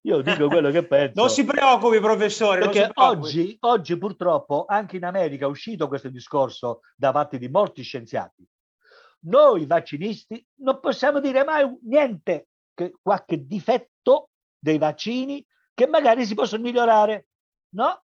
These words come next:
Speaker 1: Perché se
Speaker 2: Certo.
Speaker 1: dici qualcosa, sei un Novax. Ma com'è possibile sta sciocchezza?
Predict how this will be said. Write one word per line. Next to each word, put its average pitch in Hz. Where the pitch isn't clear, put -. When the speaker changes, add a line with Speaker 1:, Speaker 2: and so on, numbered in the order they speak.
Speaker 1:
Perché 139
se 180
Speaker 2:
Certo. 165
Speaker 1:
dici 185
qualcosa, 135
sei 277
un 262
Novax. 175
Ma 220
com'è 294
possibile 269
sta 135
sciocchezza? 120